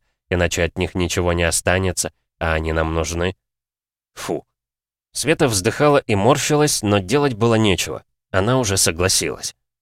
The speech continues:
Но для этой работы у неё были очень полезные вещи. Девочка полезла в рюкзак и достала оттуда огромные резиновые перчатки.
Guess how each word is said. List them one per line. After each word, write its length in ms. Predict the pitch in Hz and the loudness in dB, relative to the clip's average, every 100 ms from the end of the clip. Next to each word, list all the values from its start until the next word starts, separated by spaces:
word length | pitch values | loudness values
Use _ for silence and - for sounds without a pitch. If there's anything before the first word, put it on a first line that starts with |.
| _ - | _ 0
Но 200 | 104 101 | 0 2
для 220 | 110 117 | 2 2
этой 220 | 107 95 | 2 2
работы 440 | 85 80 120 120 | 2 2 0 2
у 80 | 95 | 2
неё 280 | 87 87 101 | 2 2 0
были 260 | 90 95 - | 0 -2 0
очень 340 | 143 - 139 | -2 0 0
полезные 520 | 135 117 98 85 95 90 | 2 2 2 2 2 2
вещи. 400 | 78 - 69 - _ _ _ _ _ - | 0 -2 -12 -16 _ _ _ _ _ -2
Девочка 380 | 147 156 139 | 0 2 0
полезла 420 | 127 131 127 117 104 | 0 2 2 2 2
в 100 | 101 | 2
рюкзак 380 | 92 87 143 131 | 0 0 0 2
и 20 | |
достала 440 | 113 - 143 127 | 0 2 4 4
оттуда 400 | 104 139 117 110 | 2 0 0 2
огромные 460 | 90 104 131 127 123 | 4 4 4 4 4
резиновые 500 | 113 98 95 92 90 | 2 2 2 4 2
перчатки. 640 | 98 - 90 76 - | 0 -2 -2 -2 -4